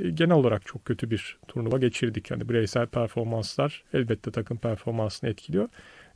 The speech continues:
E, zaten hani hiçbir oyuncu ön çıkaramadığımız bir, e, turnuva oldu. Dün biraz hani Mert Müldür'ün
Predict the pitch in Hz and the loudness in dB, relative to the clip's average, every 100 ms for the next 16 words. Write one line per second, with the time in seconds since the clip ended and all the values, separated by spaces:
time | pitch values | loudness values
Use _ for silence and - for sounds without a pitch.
0 | - 151 139 127 139 131 127 127 - 143 | -2 2 4 4 4 4 2 0 0 6
1 | 127 117 143 156 139 - - 135 131 113 | 6 6 4 4 4 2 4 6 6 6
2 | 117 160 165 156 160 - - - - - | 2 2 2 0 0 -12 -20 -20 -20 -14
3 | - 170 151 143 - 143 131 135 185 156 | -2 2 2 0 0 0 2 4 6 6
4 | 143 143 156 151 139 120 - 120 127 120 | 4 4 6 8 8 6 2 2 6 6
5 | - 135 120 123 120 | 4 2 2 2 2